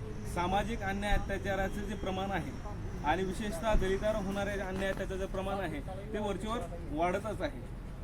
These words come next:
अशाच पद्धतीचा अन्याय अत्याचार, अत्याचाराची घटना किंवा, अं, म्हणजे मगरुरी किंवा जातीचा अहंकार किंवा एखाद्या जातीला कमी समजून कशा पद्धतीने, अं,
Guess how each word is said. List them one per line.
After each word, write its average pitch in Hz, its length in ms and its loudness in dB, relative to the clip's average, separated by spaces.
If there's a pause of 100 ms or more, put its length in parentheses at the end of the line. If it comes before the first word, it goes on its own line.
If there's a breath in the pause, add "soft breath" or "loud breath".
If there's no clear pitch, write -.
(880)
अशाच 226 280 0
पद्धतीचा 214 640 -2 (140)
अन्याय 190 320 2
अत्याचार, 180 440 0 (480)
अत्याचाराची 190 500 0
घटना 185 380 0 (320)
किंवा, 202 340 2
अं, 180 920 0 (640)
म्हणजे 220 460 2 (120)
मगरुरी 196 540 4 (580)
किंवा 214 420 4 (100)
जातीचा 196 400 2
अहंकार 196 580 4 (440)
किंवा 220 320 2
एखाद्या 220 300 4
जातीला 214 360 4
कमी 226 360 2
समजून 226 380 0
कशा 233 340 0
पद्धतीने, 240 540 0
अं, 196 880 2